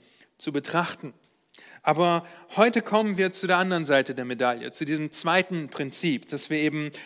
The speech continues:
nicht richten sollen. Und wir wollen uns überlegen, wie wir einander als treue Baumeister erbauen, worauf wir uns konzentrieren sollen, worauf unser Fokus liegt, wenn es sich eben nicht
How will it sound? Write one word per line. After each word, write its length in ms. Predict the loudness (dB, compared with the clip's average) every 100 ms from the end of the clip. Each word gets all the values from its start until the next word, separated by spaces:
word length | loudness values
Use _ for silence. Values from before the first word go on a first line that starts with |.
| -18
nicht 500 | -6 2 4 4 -2 -8 -20 -4
richten 480 | 2 2 2 -6 -8
sollen. 460 | -2 -2 -2 -4 -12 -20 _ _ _ _ _ _ _ _ _ _ _ _ _ _ _ _ _ _ _
Und 320 | -4 -4 -2
wir 80 | 0
wollen 200 | 2 2
uns 160 | -4
überlegen, 440 | -4 -2 2 0 -2
wie 100 | -6
wir 120 | -6
einander 400 | -4 -4 -4 -4
als 280 | -4 -6 -10
treue 380 | -6 -2 -2 -2
Baumeister 680 | -2 -4 -4 -6 -6 -8 -8
erbauen, 580 | -6 -2 0 0 -4 -10 _ _ _ _ _ _ _ _
worauf 400 | -16 -2 0 0
wir 80 | -2
uns 180 | -6 -8
konzentrieren 800 | -8 -8 -8 -10 -8 -6 -4 -4
sollen, 340 | -2 -2 -2
worauf 300 | -4 -4 -4
unser 240 | -6 -8 -10
Fokus 560 | -2 0 0 -2 -6
liegt, 460 | -4 -4 -4 -10 -20 -20 _ _ _ _ _
wenn 200 | -6 -4
es 120 | -4
sich 200 | -8 -4
eben 320 | -6 -6 -6
nicht 420 | -4 -4 -8 -16